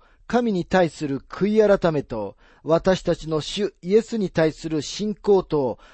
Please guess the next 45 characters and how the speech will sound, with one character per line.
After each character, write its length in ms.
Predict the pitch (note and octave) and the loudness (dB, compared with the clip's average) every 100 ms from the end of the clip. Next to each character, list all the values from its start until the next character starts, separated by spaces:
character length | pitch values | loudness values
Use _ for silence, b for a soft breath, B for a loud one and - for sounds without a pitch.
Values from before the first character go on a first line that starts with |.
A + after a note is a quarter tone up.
| b | b
は 180 | - | -4
っ 80 | D3+ _ - | -4 _ -8
き 100 | A#3 | -6
り 140 | A3 | -4
と 180 | - G#3+ | 2 2
主 200 | - - | 2 -6
張 280 | - F3+ F#3 | -2 0 0
し 120 | - | -4
た 120 | C#3 | -8
の 100 | G#2 | -10
で 80 | F2+ | -14
す。」 200 | - - _ _ _ _ _ _ _ _ _ _ _ _ _ _ _ _ _ _ _ _ _ _ _ _ _ _ _ _ b b b b b b | -20 -20 _ _ _ _ _ _ _ _ _ _ _ _ _ _ _ _ _ _ _ _ _ _ _ _ _ _ _ _ b b b b b b
パ 160 | F3+ E3+ | 2 4
ウ 40 | |
ロ 100 | D3+ | 6
は 140 | E3 | 4
イ 140 | E3+ G3 | 4 4
エ 60 | |
ス・ 120 | A3 - | 2 -2
キ 100 | G#3 | -4
リ 120 | G3+ | -2
ス 40 | |
ト 140 | - F3+ | -2 -2
の 140 | E3+ | -2
忠 340 | - - A3+ | -4 -6 -4
実 260 | A#3 A3+ G#3 | -4 -6 -2
な 140 | G#3+ F#3 | 0 0
証 320 | - G3 F3+ | 2 0 2
人 200 | C#3+ A#2+ | -2 -6
で 80 | G2+ | -12
し 100 | - | -16
た。 200 | - _ _ _ _ _ _ b b b | -20 _ _ _ _ _ _ b b b
彼 180 | F#3 F3 | 2 4
は 140 | E3 | 4
手 220 | E3 D3 | 2 -2
加 160 | D3 A3+ | 2 2
減 240 | G3+ F3+ | 2 0
は 120 | E3+ F#3 | 2 0
し 220 | - D#3 | 0 -2
ま 100 | E3 | -2
せ 140 | D#3+ | -2
ん 80 | B2 | -8
で 80 | E2+ | -10
し 100 | - | -20
た。 200 | - | -20